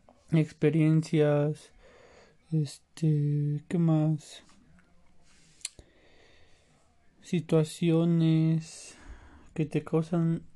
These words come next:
un nivel de satisfacción muy alto, muy placentero.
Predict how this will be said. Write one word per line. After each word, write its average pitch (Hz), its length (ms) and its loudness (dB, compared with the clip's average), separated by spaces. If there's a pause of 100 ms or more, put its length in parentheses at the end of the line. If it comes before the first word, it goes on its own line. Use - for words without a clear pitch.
un 170 180 0
nivel 160 600 0
de 151 60 0
satisfacción 156 920 -2
muy 151 240 0
alto, 165 720 -2 (240)
muy 160 140 2
placentero. 147 840 0